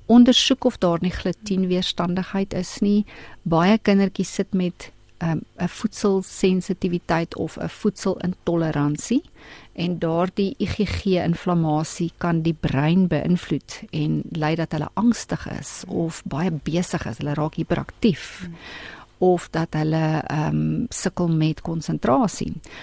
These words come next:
So vir my is dit belangrik, maak seker jou kind het nie 'n voedselintoleransie en indien wel, verander die dieet.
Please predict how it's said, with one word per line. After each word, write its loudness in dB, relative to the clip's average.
So 2
vir 4
my 6
is 6
dit 4
belangrik, 2
maak 2
seker 4
jou 2
kind 2
het -2
nie 8
'n 2
voedselintoleransie 0
en -4
indien 4
wel, 4
verander 0
die 0
dieet. -2